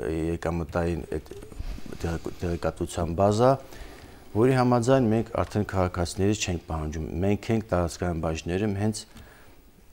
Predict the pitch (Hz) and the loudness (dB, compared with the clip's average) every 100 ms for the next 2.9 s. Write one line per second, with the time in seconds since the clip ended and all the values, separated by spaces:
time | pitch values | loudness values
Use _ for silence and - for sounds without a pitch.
0 | - - - - - - 87 80 82 80 | -20 -20 -16 -12 -6 -2 -2 0 0 0
1 | - 87 90 82 - - 92 104 113 120 | -2 -2 0 -2 -4 -6 0 2 4 2
2 | 107 - - - - - - 87 | -2 -10 -20 -20 -16 -14 -8 -8